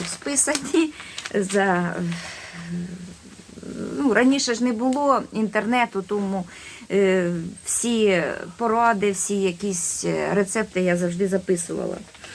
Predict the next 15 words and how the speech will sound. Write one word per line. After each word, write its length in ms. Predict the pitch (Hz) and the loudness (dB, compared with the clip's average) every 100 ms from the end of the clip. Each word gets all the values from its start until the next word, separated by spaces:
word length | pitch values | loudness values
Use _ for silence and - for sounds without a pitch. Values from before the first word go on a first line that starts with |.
| - - - - - - - - - | -16 -18 -20 -20 -18 -18 -18 -12 2
І, 120 | 269 | 4
е, 380 | 277 - 180 175 170 | 4 4 2 2 -2
проти 320 | - 277 269 | 0 2 2
кліщів 680 | 262 262 277 - - 233 190 | 0 0 0 0 0 0 0
також 480 | 247 240 - 196 - | -2 -2 0 -2 -2
діє 420 | 196 247 214 196 | -2 0 2 2
і 340 | 185 - 226 190 | 0 0 2 4
бордоська 640 | 214 202 170 180 - 262 | 4 2 2 0 0 -4
суміш, 680 | 262 277 269 277 277 - - | -4 0 2 2 0 -2 -2
е, 400 | 269 254 254 254 | 0 0 2 0
вона 720 | 226 220 240 240 240 233 220 220 | -2 -2 0 2 2 2 0 0
негативно 580 | 220 226 233 - 233 226 | 0 0 0 -2 -2 -2
впливає 520 | 226 226 220 220 214 | 0 0 2 2 2
на 120 | 208 214 | 0 -2
кліщиків. 760 | 220 220 196 214 185 208 202 | -2 -2 -2 -4 -4 -4 -4